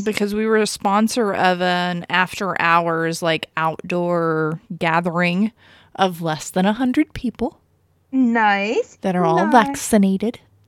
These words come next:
Speaker 2: Nice.
Speaker 1: So.
Speaker 2: Well, that's fun.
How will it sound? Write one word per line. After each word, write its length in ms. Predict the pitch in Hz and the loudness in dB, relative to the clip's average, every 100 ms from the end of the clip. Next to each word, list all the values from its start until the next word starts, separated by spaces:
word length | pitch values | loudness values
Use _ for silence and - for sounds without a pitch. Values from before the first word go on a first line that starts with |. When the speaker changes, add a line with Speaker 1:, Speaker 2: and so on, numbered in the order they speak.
| _ _ _ - | _ _ _ -6
Speaker 2:
Nice. 840 | 302 302 269 254 247 262 381 554 | -4 -2 -2 -2 -2 -2 0 0
Speaker 1:
So. 540 | - - 214 180 165 180 214 _ _ _ _ _ _ _ _ _ _ _ _ | -2 -6 -2 -2 0 -2 -6 _ _ _ _ _ _ _ _ _ _ _ _
Speaker 2:
Well, 100 | 427 453 539 | 0 4 4
that's 200 | 740 - - _ | 4 0 -10 _
fun. 600 | 202 185 175 175 175 254 | 2 2 2 -2 -2 0